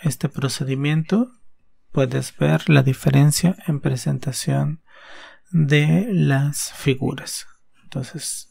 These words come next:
ya no hacemos que se vea todo este campo que primero no nos da información y además, la verdad, sí es desagradable observarlo en una figura.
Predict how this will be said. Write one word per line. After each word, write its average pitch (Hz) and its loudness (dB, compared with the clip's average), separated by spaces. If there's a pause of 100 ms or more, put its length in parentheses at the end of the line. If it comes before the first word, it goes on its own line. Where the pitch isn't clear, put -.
(240)
ya 143 0
no 135 0
hacemos 139 -4
que 135 -4
se 135 -4
vea 147 -2
todo 143 0
este 143 -4
campo 151 -2
que 147 -2
primero 135 -2
no 147 -4
nos 160 2
da 160 2
información 165 2
y 196 4
además, 139 -2
la 135 0
verdad, 165 -2
sí - -2
es 135 -4
desagradable 139 -4 (560)
observarlo 139 2
en - 0
una 143 0
figura. - -8